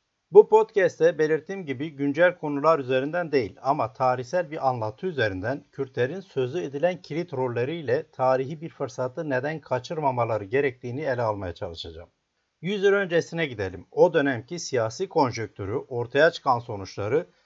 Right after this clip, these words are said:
ve bunların Kürtleri etkileme biçimlerini ele alalım. Eminim yüz yıl önce yaşanan vaziyet bugün için epey benzerlikler ortaya koyacaktır ve daha da önemlisi epey ibretlik dersler açığa çıkaracaktır. Bin dokuz yüzlü yılların ilk çeyreğine gidelim.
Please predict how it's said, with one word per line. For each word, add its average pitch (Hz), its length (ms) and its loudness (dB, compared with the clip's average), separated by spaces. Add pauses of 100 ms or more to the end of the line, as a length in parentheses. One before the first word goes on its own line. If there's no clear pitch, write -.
(160)
ve 117 180 -4
bunların 135 400 4
Kürtleri 151 440 -6
etkileme 156 500 -2
biçimlerini 120 500 -4
ele 98 180 -4
alalım. 85 380 -10 (400)
Eminim 170 640 -2
yüz 147 240 -6
yıl 170 160 -2
önce 175 280 0
yaşanan 139 720 0
vaziyet 127 760 4 (260)
bugün 170 300 0
için 147 280 -6
epey 147 440 -2
benzerlikler 117 720 -2
ortaya 123 480 -6
koyacaktır 120 840 -2
ve 90 140 -8
daha 143 240 6
da 214 120 -2
önemlisi 135 640 -4
epey 147 360 -2
ibretlik 123 720 -8
dersler 113 380 -4
açığa 104 360 -6
çıkaracaktır. 95 800 -8 (680)
Bin 196 160 0
dokuz 185 380 4
yüzlü 156 320 -4
yılların 131 560 2
ilk 147 240 -10
çeyreğine 110 460 -2
gidelim. 85 400 -12